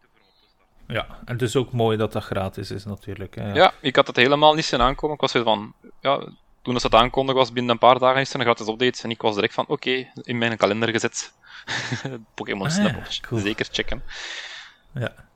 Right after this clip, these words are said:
Speaker 1: En spelen de kinderen nog altijd, of hebben ze toch alweer aan de
Speaker 2: Nee.
Speaker 1: kant gelegd?
Speaker 2: Ja, nee, ze hebben het heel rap aan de kant gelegd en ben, het is vooral de papa dat
Speaker 1: <laughs>
Speaker 2: speelt.
Speaker 1: Ah ja, oké, zo. <laughs>
Speaker 2: Maar het is, het is echt wel,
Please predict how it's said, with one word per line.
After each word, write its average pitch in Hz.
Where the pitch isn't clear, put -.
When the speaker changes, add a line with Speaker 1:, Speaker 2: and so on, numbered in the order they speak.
Speaker 1:
En 127
spelen 185
de 165
kinderen 185
nog 165
altijd, 175
of 151
hebben 143
ze 127
toch 147
alweer 127
aan 117
de 113
Speaker 2:
Nee. 110
Speaker 1:
kant 107
gelegd? 92
Speaker 2:
Ja, 104
nee, 92
ze 104
hebben 104
het -
heel 107
rap 110
aan 104
de 101
kant 98
gelegd 104
en 98
ben, 98
het -
is 113
vooral 113
de 107
papa -
dat -
Speaker 1:
<laughs> -
Speaker 2:
speelt. -
Speaker 1:
Ah 151
ja, 156
oké, -
zo. -
<laughs> -
Speaker 2:
Maar -
het 120
is, 123
het -
is 147
echt 170
wel, 196